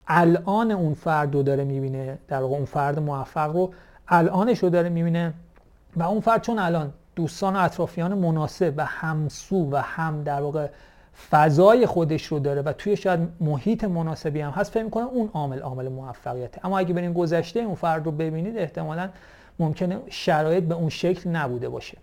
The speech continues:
و دقیقاً همین موارد و نکاتی رو که من اشاره می‌کنم که ممکنه باهاش یک مقدار مقاومت داشته باشید و خلاف این رو جاهای دیگه شنیده باشید، همینها عوامل موفقیت افراد هستن. من خودم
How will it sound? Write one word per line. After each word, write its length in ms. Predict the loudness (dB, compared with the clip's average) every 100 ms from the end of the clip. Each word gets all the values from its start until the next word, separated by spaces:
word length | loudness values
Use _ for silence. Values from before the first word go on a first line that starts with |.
| -20 _ 2
و 120 | 4
دقیقاً 540 | 6 6 6 0 0 -2
همین 460 | -2 -2 0 0
موارد 560 | 0 0 2 2 2 2
و 80 | 0
نکاتی 600 | 0 0 0 0 0 -2
رو 60 |
که 140 | -2 -4
من 180 | -4 -4
اشاره 380 | -6 -4 -2
می‌کنم 340 | -2 -4 -6 -6
که 120 | -2
ممکنه 560 | 0 0 0 -2 -2 -2 -2
باهاش 320 | 0 0 -2
یک 240 | -4 -4 -6
مقدار 320 | -2 0 0
مقاومت 640 | 0 0 0 -2 -4 -4
داشته 300 | -4 -6 -8
باشید 280 | -10 -10 -6
و 140 | -4 -6 -10 -20 -20 -20 -20 -8
خلاف 640 | 0 4 6 8 8 6
این 240 | 0 2 2
رو 80 |
جاهای 500 | 2 2 2 0 -2
دیگه 260 | 0 -2 -2
شنیده 400 | -4 -6 -2 -2
باشید، 380 | -2 -2 -2 -4
همینها 1040 | -8 -4 -2 0 2 0 -2 -2 -2 -2 -2
عوامل 640 | 0 2 2 2 0 0
موفقیت 840 | 0 -2 -2 -2 -2 0 0 -2 -4
افراد 520 | -2 -4 -2 -4 -2
هستن. 340 | -8 -12 -10
من 140 | -8 -4
خودم 360 | -2 -2 -4